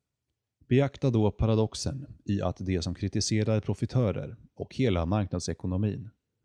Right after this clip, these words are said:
ofta är förespråkare av decentralisering och individens personliga rättigheter. Men när de attackerar profiter och ocker attackerar de inte bara individens rätt att välja på marknaden,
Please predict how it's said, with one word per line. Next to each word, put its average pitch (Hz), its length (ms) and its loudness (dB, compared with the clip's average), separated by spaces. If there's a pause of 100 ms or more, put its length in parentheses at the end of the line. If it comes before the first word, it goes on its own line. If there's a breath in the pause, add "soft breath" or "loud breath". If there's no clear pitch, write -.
(200)
ofta 143 380 0
är 90 140 2
förespråkare 104 920 2
av 90 260 0
decentralisering 101 1040 -2
och - 240 -4
individens 101 640 2
personliga 82 560 0
rättigheter. 104 600 -2 (1300)
Men 110 320 2 (520)
när 95 160 2
de 95 100 4
attackerar 104 520 0
profiter - 680 -2 (160)
och - 260 -4
ocker - 420 -4 (320)
attackerar 110 540 2
de 90 80 0
inte 92 260 -2
bara 98 200 2
individens 90 560 -4
rätt - 440 -8
att - 200 -10
välja 90 400 -2
på - 100 -8
marknaden, 107 580 -8